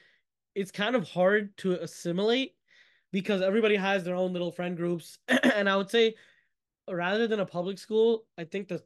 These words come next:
the, these friendships and the friend groups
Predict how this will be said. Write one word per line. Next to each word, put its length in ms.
the, 440
these 560
friendships 560
and 100
the 40
friend 320
groups 460